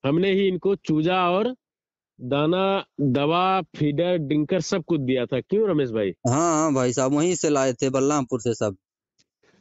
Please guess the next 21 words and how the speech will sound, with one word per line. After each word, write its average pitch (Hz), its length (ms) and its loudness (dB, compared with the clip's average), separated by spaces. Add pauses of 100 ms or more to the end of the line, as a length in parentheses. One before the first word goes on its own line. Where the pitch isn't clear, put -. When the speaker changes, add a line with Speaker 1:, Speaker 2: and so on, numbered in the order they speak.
(140)
Speaker 1:
तो, 175 340 2
अ, 151 520 0
दोस्तों, 175 680 -2 (180)
और 156 280 2
जिस 151 300 0
दिन 190 220 0
हमने 185 280 0
इनको 190 260 0
दिया, 175 380 0
ये 175 240 2
अपने 175 300 -2
फार्म 160 320 -2
पे 175 120 -2
लेके 160 280 0
गए 143 180 0
थे, 175 160 -2
उसके 180 300 -2
just 165 460 -4
दूसरे 180 520 0
ही 196 200 2
दिन 156 480 0